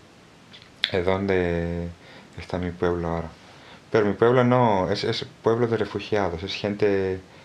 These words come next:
griega que vivía sobre todo en Izmir, en Estambul,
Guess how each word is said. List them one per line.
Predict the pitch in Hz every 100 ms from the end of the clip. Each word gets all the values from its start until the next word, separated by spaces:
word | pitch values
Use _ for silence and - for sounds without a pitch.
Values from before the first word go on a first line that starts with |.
| - - - -
griega | 95 90 101 110 123 160 190 - - - -
que | 98
vivía | 95 95 104 101
sobre | 92 92 92
todo | 98 98 101 92
en | 90 92 113
Izmir, | 104 98 90
en | 85
Estambul, | 85 87 87 117 165